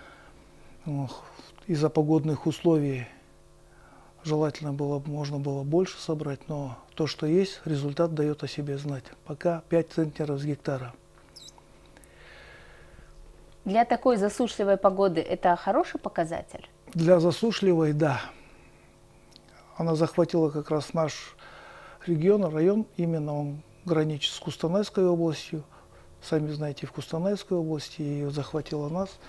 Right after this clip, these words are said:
Speaker 1: Самое мало осадков по Акмолинской области это было у нас в Жаркаинском районе.
Speaker 2: Тем не
Speaker 1: Так
Speaker 2: менее,
Speaker 1: получилось,
Speaker 2: урожай
Speaker 1: да.
Speaker 2: собран.
Speaker 1: Собрали по пять центнеров с гектара. Валовый сбор составил триста семь.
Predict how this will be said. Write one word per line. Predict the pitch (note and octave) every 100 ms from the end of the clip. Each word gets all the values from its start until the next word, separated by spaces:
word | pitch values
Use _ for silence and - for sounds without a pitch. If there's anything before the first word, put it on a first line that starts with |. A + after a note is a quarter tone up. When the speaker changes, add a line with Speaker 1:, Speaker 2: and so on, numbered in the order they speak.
| - - -
Speaker 1:
Самое | - F3+ E3 D#3
мало | D#3+ D#3 D3
осадков | C3+ F3 F3 - C#3 -
по | D#3+ D3 C#3+
Акмолинской | - D#3 D3 - E3
области | D#3+ D3+ -
это | D3 D3
было | D3 D3
у | D3
нас | C#3+
в |
Жаркаинском | D3 C#3+ - C#3+ - D3+
районе. | C#3 C#3 C3+ B2 - - - - - - - - - - -
Speaker 2:
Тем | F#3+
не | F#3
Speaker 1:
Так | F#3+
Speaker 2:
менее, | A#3 A3+
Speaker 1:
получилось, | F3 C#3+ E3+
Speaker 2:
урожай | F#3 F#3
Speaker 1:
да. | D3
Speaker 2:
собран. | C#3 - D3+ - - - - -
Speaker 1:
Собрали | D#3 D#3 E3 E3 C#3+ - -
по | D3+
пять | E3 D#3
центнеров | - D3 D3+ C#3
с | D3
гектара. | D3+ - G3 - - - - - - - - - - - -
Валовый | D#3 D3+ C#3+ C#3
сбор | D3 E3+
составил | F3 D3+ - D#3 D#3+
триста | D#3+ D#3 - C#3+
семь. | - C#3